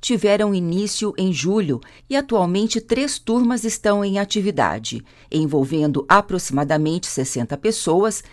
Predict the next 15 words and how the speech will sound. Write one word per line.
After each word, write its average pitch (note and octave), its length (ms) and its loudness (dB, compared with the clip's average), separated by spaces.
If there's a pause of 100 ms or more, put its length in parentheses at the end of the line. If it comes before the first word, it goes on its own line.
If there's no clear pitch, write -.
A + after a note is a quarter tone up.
(180)
entre C4+ 240 -2
aquelas G#3 460 2
que F3+ 100 -6
vivem E3 400 -2
com C3+ 240 0
Alzheimer F3+ 640 0
e F3 60 -4
seus D#3 300 -4
acompanhantes, E3 880 -2 (240)
em E3+ 120 -2
sua F#3+ 320 2
maioria D#3+ 560 0
familiares D3+ 840 4
e D3+ 60 -4
cuidadores. A2+ 800 -4